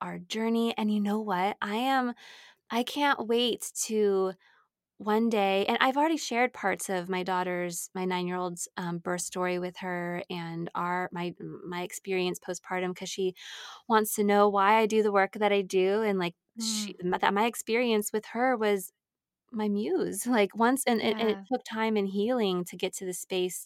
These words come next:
Speaker 1: to be able to hold space for others. But I can't wait to tell her so that if, when she decides to become a parent one day and sh-, I can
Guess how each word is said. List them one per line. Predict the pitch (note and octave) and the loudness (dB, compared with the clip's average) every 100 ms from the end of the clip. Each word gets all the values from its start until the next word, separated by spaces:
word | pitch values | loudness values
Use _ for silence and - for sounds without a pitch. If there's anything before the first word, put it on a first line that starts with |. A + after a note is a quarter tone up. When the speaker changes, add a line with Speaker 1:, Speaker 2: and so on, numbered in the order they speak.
| - | -10
Speaker 1:
to | G3 | -10
be | F3+ F#3 F3+ F#3+ | -6 -4 -4 -2
able | F#3 G3 G3+ - | -2 -4 -4 -2
to | G3 F3+ - - - - - - | 0 -2 -4 -18 -16 -18 -20 -20
hold | - A#3 A3+ G3+ | -8 2 4 4
space | - F#3+ F3+ - | 2 -2 -2 -2
for | - F#3+ | -4 0
others. | G#3+ G3+ F3 F3 - - | 2 2 0 -4 -8 -2
But | F#3+ - - - - | -2 -4 -20 -10 -6
I | A#3 | -6
can't | - B3 B3 G#3 | -4 -4 -4 -6
wait | G#3 A#3 A#3 A3 - - _ _ _ _ _ | -4 0 0 -2 -6 -16 _ _ _ _ _
to | - G#3+ | -8 -8
tell | - G3+ F#3 - | -6 -4 -4 -6
her | F#3 F3+ G3 - | -8 -8 -12 -14
so | - - A3 | -8 -4 2
that | A3+ G#3+ G#3+ _ _ - | 4 4 2 _ _ 2
if, | A#3 B3 - - _ _ _ _ - | 2 2 -4 -18 _ _ _ _ -8
when | G#3 G#3+ G#3+ A3+ A3+ - _ _ _ _ - | -2 2 2 2 0 -4 _ _ _ _ -10
she | - A3+ | -2 0
decides | G#3+ G#3+ G3+ G3+ G#3+ G3+ - - | 0 -2 -2 2 2 0 -8 -8
to | - A3+ | -6 -4
become | G#3 - G#3 | -6 -4 -2
a | G#3 | -2
parent | - G3 F#3 G3+ G#3 | -2 -6 -2 -2 -2
one | G#3+ G#3+ | -2 -2
day | G#3+ A3 A#3+ B3 - - - - - | -2 -4 -4 -6 -8 -16 -16 -18 -4
and | G#3+ G#3 F#3+ F#3 F#3 - _ - | 0 2 2 0 -2 -4 _ -14
sh-, | - - - - - _ - | -8 -6 -8 -12 -14 _ -6
I | A3 A3+ | 2 2
can | A#3 A#3+ | 4 2